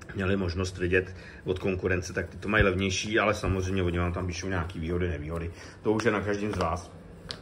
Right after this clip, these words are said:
My tu brožurku pravidelně nepoužíváme, ona je zmuchlaná, oni se s tím hráli děti.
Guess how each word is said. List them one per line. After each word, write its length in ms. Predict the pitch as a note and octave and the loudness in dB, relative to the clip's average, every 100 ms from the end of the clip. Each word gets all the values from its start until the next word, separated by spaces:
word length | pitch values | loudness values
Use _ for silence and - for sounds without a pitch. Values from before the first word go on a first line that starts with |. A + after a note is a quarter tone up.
| - | -6
My 80 | G2+ | -2
tu 100 | A2+ | -2
brožurku 400 | F2+ F#2 G2 G2+ | 0 0 -2 -2
pravidelně 400 | F#2 G2 G2+ G2 | 0 2 2 2
nepoužíváme, 420 | F2 F2+ F#2 G2 | 0 -2 0 2
ona 100 | G#2+ | 2
je 60 | G2 | 2
zmuchlaná, 400 | G2+ - F#2+ F#2+ | 0 0 0 0
oni 120 | F#2 | -2
se 80 | F#2+ | -6
s 60 | |
tím 140 | - G2 | -6 -2
hráli 240 | G2+ G#2 | 2 2
děti. 360 | E2+ - E2 | 0 -4 -8